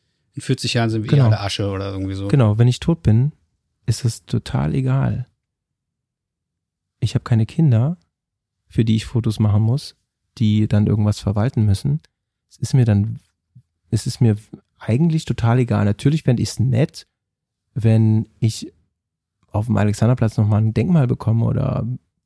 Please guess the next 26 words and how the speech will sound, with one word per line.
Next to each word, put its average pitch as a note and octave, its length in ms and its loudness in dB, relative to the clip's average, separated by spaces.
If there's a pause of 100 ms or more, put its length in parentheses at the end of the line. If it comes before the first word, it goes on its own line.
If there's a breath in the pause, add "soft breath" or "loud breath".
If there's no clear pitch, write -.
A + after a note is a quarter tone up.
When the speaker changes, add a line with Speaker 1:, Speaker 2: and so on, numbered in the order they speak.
Speaker 1:
Ja, - 80 -20
vielleicht G2 340 -10
woanders. G2+ 300 -6
Es F#2 140 -12
gibt A2 120 -12
schönere G2+ 300 -4
Plätze - 340 -10
in G#2 60 -2
Speaker 2:
oder, G#2 120 2
Speaker 1:
Berlin. G2 300 -6 (140 loud breath)
Speaker 2:
<laughs> - 300 0
oder A#2+ 120 2
irgendwer C3+ 300 4
meinen, A#2+ 400 4
den, A2+ 380 0
den, A2 320 2
den, G#2+ 280 2
den G#2+ 640 0
Webpage, - 600 -2
äh, G#2+ 400 0 (340 soft breath)
Host G#2+ 420 0
weiter A2 240 2
bezahlt. - 720 0 (1800)
Speaker 1:
Damit A#2+ 240 0
deine A2 160 2
Bilder G#2+ 460 0